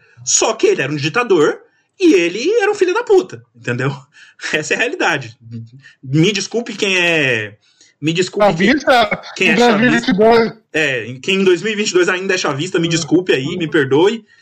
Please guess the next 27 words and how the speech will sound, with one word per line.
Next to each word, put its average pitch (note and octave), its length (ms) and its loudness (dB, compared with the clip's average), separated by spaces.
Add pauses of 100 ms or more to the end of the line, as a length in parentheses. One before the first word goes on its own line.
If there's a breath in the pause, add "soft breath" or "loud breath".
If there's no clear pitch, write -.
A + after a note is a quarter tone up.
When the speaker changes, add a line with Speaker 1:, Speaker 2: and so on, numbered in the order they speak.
(200 soft breath)
Speaker 1:
Quem F3 180 -2
é, D#3 80 -2
quem, D3+ 220 -12
quem E3 180 -2
é E3 60 -2
comunista E3 460 -2
e D3 40 0
defende D3+ 540 -2
a C#3 260 -4
Venezuela C#3+ 680 -2
e - 40 -6
tudo C#3 180 -8
mais, C#3 260 -2
eu C#3 120 0
acho D3 200 -4
tudo E3 480 -2 (2250)
idiota C#3+ 540 0
quem B2 260 -6
defende C3 460 -4
o, A#2 180 -6
esse A#2 180 -4
maluco, C3 460 -2 (400 loud breath)
mas, F3 720 -2 (380)
é, F#3+ 260 0
você G#3 320 0
tá C4+ 160 -2
errado. F3 460 -4